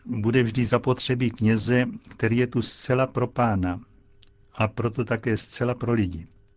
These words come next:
Ve Starém zákoně je volání ke svatosti, které víceméně odpovídá tomu, co říkáme slovem posvěcení, něco se předává k Bohu a je vzato z oblasti obecného a dáno jemu. Protože je to vyňato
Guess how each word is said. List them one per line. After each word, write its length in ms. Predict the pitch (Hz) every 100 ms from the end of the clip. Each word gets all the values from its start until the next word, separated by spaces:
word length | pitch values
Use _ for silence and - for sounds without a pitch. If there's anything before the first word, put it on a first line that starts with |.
| _ - _ _ _ _
Ve 100 | 123
Starém 360 | - - 160 143
zákoně 520 | 104 123 - 139 143
je 140 | 135
volání 460 | 104 107 123 135 120
ke 120 | 101
svatosti, 760 | 104 139 139 113 104 - - 95 - _ _ _
které 340 | - - 101 95
víceméně 580 | 104 - 101 104 104
odpovídá 640 | 117 - - 104 107 107 98
tomu, 340 | - 110 107
co 200 | 92 110
říkáme 480 | 110 104 107 104 107
slovem 360 | - 104 104
posvěcení, 840 | 95 101 - 107 - 113 117 117 120 - - - _ _
něco 220 | 123 147
se 140 | 160 143
předává 600 | - 107 113 117 131 123
k 80 | 101
Bohu 460 | 104 101 110 139 - _ -
a 160 | - 107
je 160 | 107
vzato 400 | 104 98 120 -
z 120 | 143 -
oblasti 500 | 104 110 117 - 113
obecného 920 | - 104 113 - 117 120 117 120 120 - _ -
a 80 |
dáno 640 | 95 95 110 117 120 120 139
jemu. 360 | 107 113 98 87 - - _ _ _
Protože 380 | - 107 127 131
je 80 | 139
to 160 | 143
vyňato 640 | 104 107 113 117 - 143